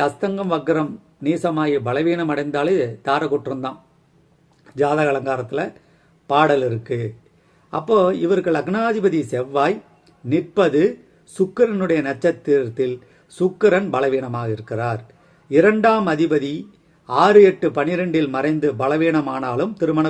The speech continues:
குற்றம் வரும். ஏழாம் அதிபதி ஆறு, எட்டு, பனிரெண்டில் மறைந்தாலும் திருமண குற்றம் வரும். இரண்டாம் அதிபதி அஸ்தங்கம் நீசம் வக்ரமாகி பாவர் சேர்க்கை பார்வை பெற்றாலும் திருமண குற்றம் வரும்.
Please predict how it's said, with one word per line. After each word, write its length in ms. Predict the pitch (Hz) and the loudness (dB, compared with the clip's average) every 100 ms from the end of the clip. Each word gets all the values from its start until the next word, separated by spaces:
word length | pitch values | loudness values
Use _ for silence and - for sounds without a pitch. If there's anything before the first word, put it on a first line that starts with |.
| 147 | -2
குற்றம் 320 | 120 123 113 | -6 -6 -4
வரும். 220 | 113 120 117 _ _ _ _ | -4 -6 -8 _ _ _ _
ஏழாம் 480 | 135 170 214 214 190 156 | 2 6 6 6 2 0
அதிபதி 340 | 151 143 160 214 - _ 131 170 | 2 2 0 -6 -12 _ 2 4
ஆறு, 160 | 202 185 | 8 6
எட்டு, 180 | 170 160 143 | 4 -2 -2
பனிரெண்டில் 520 | 151 170 165 156 135 | -2 -2 0 0 0
மறைந்தாலும் 560 | 135 147 139 127 170 214 - | -2 -2 0 -2 -2 -6 -4
திருமண 280 | 151 156 151 139 | -2 0 -2 -4
குற்றம் 320 | 117 131 120 | -4 -4 -4
வரும். 240 | 120 131 113 - _ _ - | -4 -4 -8 -20 _ _ -2
இரண்டாம் 480 | 151 208 208 214 185 143 | 0 2 2 2 2 0
அதிபதி 360 | 156 131 165 214 - _ _ _ _ _ _ _ _ | 0 -2 -4 -6 -14 _ _ _ _ _ _ _ _
அஸ்தங்கம் 520 | 151 156 208 196 196 170 | -6 -2 -2 -2 -2 -2
நீசம் 280 | 165 175 139 | -2 -4 -2
வக்ரமாகி 600 | 139 175 175 165 156 131 113 - | 0 0 0 0 -2 -4 -10 0
பாவர் 380 | 151 170 180 127 | 2 4 2 2
சேர்க்கை 320 | 160 160 175 156 | 0 2 -2 -2
பார்வை 320 | 143 156 156 156 | 0 0 0 0
பெற்றாலும் 480 | 139 117 143 139 214 180 | -2 -4 0 0 -2 -2
திருமண 240 | 165 151 151 | 0 0 -2
குற்றம் 320 | 127 117 123 | -6 -6 -6
வரும். 260 | 117 123 | -4 -4